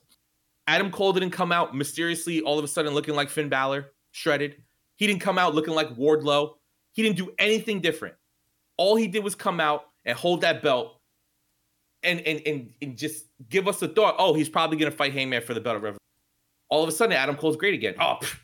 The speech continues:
here we go. Told you, told you. I'm Adam Cole. Boom, baby. I'm the biggest fan. Yeah, I told you." This is my problem with wrestling Twitter. This is the shit you guys need to understand. It's all a fucking wave. We're, so this week,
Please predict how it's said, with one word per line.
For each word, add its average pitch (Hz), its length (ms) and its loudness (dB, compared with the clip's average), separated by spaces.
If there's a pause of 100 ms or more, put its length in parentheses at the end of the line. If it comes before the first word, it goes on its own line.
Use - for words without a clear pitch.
here 147 140 2
we 160 80 -2
go. 208 360 2
Told 196 220 0
you, 151 120 -6 (100)
told 170 240 2
you. 131 160 -2
I'm 131 260 -2
Adam 160 240 -2
Cole. 190 340 -2 (200)
Boom, 220 420 2
baby. 214 400 4
I'm 208 120 2
the 202 80 2
biggest 214 360 -2
fan. 226 340 2
Yeah, 214 220 2
I 185 60 0
told 233 360 -2
you." 135 200 -6 (680)
This 269 220 2
is 262 160 0
my 202 160 2
problem 180 520 0
with 160 200 0
wrestling 147 420 -6
Twitter. 240 340 -4 (260)
This 220 180 0
is 240 100 -8
the 220 80 -6
shit - 260 -4
you 185 100 -8
guys 190 260 0
need 196 140 -4
to 180 140 -2
understand. 202 580 -2 (1200)
It's 226 160 0
all 254 200 0
a - 20 -4
fucking 240 380 -4
wave. 240 340 0 (140)
We're, 220 400 -2
so 214 200 4
this 311 280 2
week, 208 300 -6